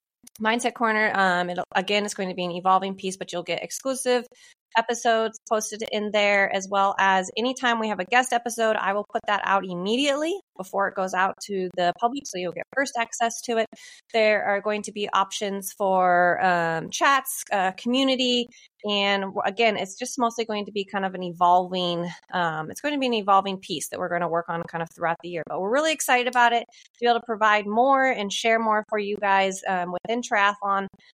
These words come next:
to, again, kind of just engage and share our passion for the sport. I know both Erin and I have talked extensively about how triathlon really has helped shape us and grow us, and we just wanna continue to share that passion with you guys in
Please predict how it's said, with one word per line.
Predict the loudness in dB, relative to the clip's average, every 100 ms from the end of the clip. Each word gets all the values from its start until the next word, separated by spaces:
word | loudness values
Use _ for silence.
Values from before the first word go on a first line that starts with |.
| _ -4
to, | -2 0 -2
again, | -2 -4 -4
kind | -6
of | -8
just | -8 -12
engage | -12 -6 -4 -4 -6
and | -10
share | -6 -2 2
our | 2 0 0
passion | 0 0 -8
for | -8
the | -8
sport. | -8 -2 -2 -2
I | -6
know | -4 -2 -2 -6 _ _
both | 4 4
Erin | 0 0
and | 0
I | 0
have | 0 -4 -2
talked | 0 0 -4 -18 -10
extensively | -6 0 2 2 0 0 0
about | 0 -2 -4
how | -4 0 2 0 -2 _ -20 _
triathlon | 2 2 0 -4 -4
really | -4 -4 -4 -4
has | 0 0 0
helped | -4 -4
shape | -2 -2 -2 2
us | 0 0
and | -6
grow | 0 4 6
us, | 4 2 -4 -4
and | -4 -2
we | -4
just | -4 -2
wanna | -2 -2
continue | -6 -8 -6 -6
to | -8
share | -2 -2 2
that | 0 0
passion | -4 -4 -6
with | -8 -8
you | -6
guys | -2 0 -2 -8 -20 _ _ -4
in | -4